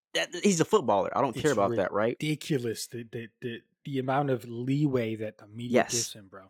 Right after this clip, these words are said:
Speaker 1: And th-, this is how I knew it was blatant. Out there on the pitch, Lindelof clears out the ball, bro. He's out there putting in the work, and the whole time the, the commentator's like, "Oh, great defense by Maguire."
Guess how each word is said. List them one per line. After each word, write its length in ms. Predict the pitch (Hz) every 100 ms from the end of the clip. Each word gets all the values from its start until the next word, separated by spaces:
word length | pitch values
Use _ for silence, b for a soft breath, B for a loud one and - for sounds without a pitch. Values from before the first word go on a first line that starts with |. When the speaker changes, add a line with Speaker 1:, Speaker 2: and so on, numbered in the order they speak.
| _ _
Speaker 1:
And 140 | 120 123
th-, 120 | -
this 140 | 135
is 80 | 180
how 100 | 170
I 40 | 143
knew 100 | 120
it 40 |
was 100 | 104
blatant. 460 | 95 104 107 - - _ _ _ _ _ _ _ _ _ _ _ _ _
Out 180 | 113 139
there 140 | 151
on 80 | 143
the 60 | 135
pitch, 500 | - 117 - - - _ _
Lindelof 600 | 110 127 185 156 135 110
clears 360 | - - 160 147
out 200 | 139 143
the 80 | 104
ball, 400 | 95 113 123 95
bro. 240 | 101 98
He's 240 | 101 139 135
out 200 | 131 -
there 100 | 110
putting 240 | - 143
in 80 | 131
the 80 | 104
work, 380 | 98 110 120 - -
and 100 | 101
the 80 | 92
whole 300 | 117 139 143
time 360 | 143 127 113
the, 120 | 104 -
the 140 | 110
commentator's 640 | - 131 127 107 107 104
like, 260 | 98 98 - B B B
"Oh, 120 | 110
great 280 | 107 113 110
defense 300 | 113 95 107
by 120 | 95
Maguire." 520 | 98 98 101 95 90